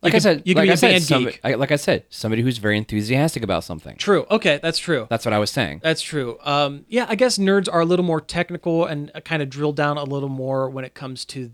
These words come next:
Speaker 1: their, uh, specific
Speaker 2: I mean, like,
Speaker 1: areas of
Speaker 2: like, nerds are
Speaker 1: expertise.
Speaker 2: more like, you know, like, uh, maybe really technical with computers, um,
Speaker 1: True.
Speaker 2: softwares, you know, things like that.
Speaker 1: True. I guess, I guess nerd does kind of encompass more of a more technology into their,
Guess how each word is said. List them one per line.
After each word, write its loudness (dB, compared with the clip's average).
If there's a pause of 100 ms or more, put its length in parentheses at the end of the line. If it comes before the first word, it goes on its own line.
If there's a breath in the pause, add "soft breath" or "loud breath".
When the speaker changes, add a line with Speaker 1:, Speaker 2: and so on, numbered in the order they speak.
Speaker 1:
their, -2 (160)
uh, -6
specific -4
Speaker 2:
I 2
mean, 4
like, 4
Speaker 1:
areas -2
of -4
Speaker 2:
like, 4
nerds -2
are 6
Speaker 1:
expertise. 4
Speaker 2:
more 6
like, 2
you -2
know, -6
like, -2
uh, -2 (220)
maybe -2
really -2
technical -6
with -6 (240)
computers, -2 (180)
um, -6
Speaker 1:
True. 2
Speaker 2:
softwares, 0 (200)
you -10
know, -10
things 0
like -6 (100)
that. -2
Speaker 1:
True. 0
I 0
guess, 0
I 0
guess 0
nerd -2
does 0 (100)
kind 0
of -4
encompass -6
more -2
of -4
a -8 (240)
more -2
technology -4
into -8
their, -4